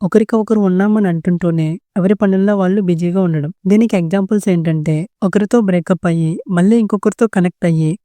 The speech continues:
ఆ బ్రేకప్ నుంచి బయటకు రాలేకపోతున్నానని కాకమ్మ కబుర్లు చెప్పడం. ఫీలింగ్స్‌ని షేర్ చేసుకుంటారు,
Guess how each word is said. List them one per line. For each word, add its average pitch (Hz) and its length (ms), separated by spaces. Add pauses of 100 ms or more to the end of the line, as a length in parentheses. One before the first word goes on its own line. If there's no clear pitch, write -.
ఆ 196 100
బ్రేకప్ 185 420
నుంచి 214 200
బయటకు 190 380
రాలేకపోతున్నానని 185 1000
కాకమ్మ 180 420
కబుర్లు 180 380
చెప్పడం. 156 340 (160)
ఫీలింగ్స్‌ని 214 500
షేర్ 190 260
చేసుకుంటారు, 170 580